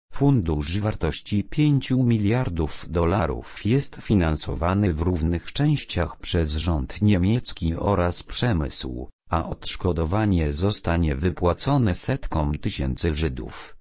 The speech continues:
pokrzywdzonym w Europie Wschodniej, oraz byłym więźniom wojny. Ugoda nastąpiła po ponad rok trwających negocjacjach pomiędzy Niemcami, Stanami Zjednoczonymi oraz przedstawicielami ofiar.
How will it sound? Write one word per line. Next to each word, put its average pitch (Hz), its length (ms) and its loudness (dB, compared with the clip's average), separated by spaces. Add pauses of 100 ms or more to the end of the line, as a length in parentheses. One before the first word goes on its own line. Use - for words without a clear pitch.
(140)
pokrzywdzonym 80 1000 -2
w 76 60 -4
Europie 113 640 0
Wschodniej, 76 880 -2 (220)
oraz 95 460 0
byłym 80 500 0
więźniom 110 720 2 (100)
wojny. 65 560 -2 (420)
Ugoda 82 540 0
nastąpiła 113 840 2
po - 180 -2
ponad 71 360 -2
rok 117 260 0
trwających 90 1040 0
negocjacjach 85 1080 0
pomiędzy 85 540 2
Niemcami, 95 840 0 (220)
Stanami 76 680 0
Zjednoczonymi 82 1040 2
oraz 90 520 0
przedstawicielami 92 1200 0
ofiar. - 640 -6